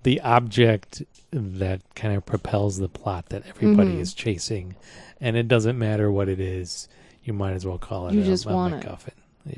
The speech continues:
Speaker 1: So everybody's
Speaker 2: Yeah.
Speaker 1: So in this movie, it's, we'll see that it's, yeah, spoiler alert, we'll see that it's a giant robot. But in the manga, it's
Speaker 2: Oh.
Speaker 1: a control stone, similar to Laputa.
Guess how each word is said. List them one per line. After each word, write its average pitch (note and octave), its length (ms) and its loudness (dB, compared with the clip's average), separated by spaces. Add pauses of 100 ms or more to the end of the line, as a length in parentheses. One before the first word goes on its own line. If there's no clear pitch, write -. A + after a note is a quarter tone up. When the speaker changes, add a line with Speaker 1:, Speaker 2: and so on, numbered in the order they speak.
(260)
Speaker 1:
So - 160 -8
everybody's F2 760 -6 (120)
Speaker 2:
Yeah. F3+ 360 -2 (220)
Speaker 1:
So G2+ 440 0
in G#2 160 -2
this A#2+ 320 2
movie, G#2+ 520 4
it's, - 460 -6 (220)
we'll G2+ 120 -4
see B2+ 340 2
that A2+ 140 0
it's, - 380 -4
yeah, F#2 180 -8 (200)
spoiler G#2 480 2
alert, G2 340 0
we'll G#2 140 2
see A#2+ 180 2
that A2 100 4
it's G2+ 160 -4
a B2 40 -6
giant G#2 280 0
robot. G#2 360 2
But A#2 100 2
in A2+ 80 2
the A2 80 2
manga, C3+ 360 6
it's A2 80 6 (260)
Speaker 2:
Oh. A#2 40 6
Speaker 1:
a G#2+ 60 2
control C#3+ 540 4
stone, G2+ 640 0 (340)
similar C#3+ 400 6
to A#2+ 120 2
Laputa. A2 640 2